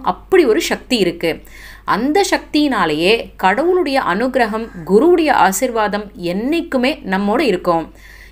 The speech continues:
இது சம்பந்தப்பட்ட ஒரு குட்டி கதையை நம்ம கேட்போமா? அதாவது பாபாவுடைய மகாபக்தரான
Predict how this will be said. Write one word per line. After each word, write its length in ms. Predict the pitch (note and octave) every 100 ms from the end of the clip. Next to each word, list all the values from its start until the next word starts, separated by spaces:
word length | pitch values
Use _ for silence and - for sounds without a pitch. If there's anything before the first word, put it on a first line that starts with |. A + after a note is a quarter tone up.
| -
இது 260 | B3 D#4
சம்பந்தப்பட்ட 840 | F#4+ D4+ C#4 C4+ B3+ A3+ F4+ A#3+ G#3
ஒரு 260 | A#3+ B3+ B3+
குட்டி 440 | E4+ E4+ - G4+
கதையை 440 | G4 F#3+ G#3+ G3+ -
நம்ம 200 | G3+ G3+
கேட்போமா? 580 | G3+ A3 G#3+ B3 G4+ F3+ - - - - - - - - - - -
அதாவது 640 | E3+ G3+ B3 F#4+ G3 A#3 - - - D#3
பாபாவுடைய 560 | F3 A3 D4+ D#4+ D#4+ C4+
மகாபக்தரான 880 | F#3 F#3+ C4 A3+ G#3 G3+ F#3 F#3+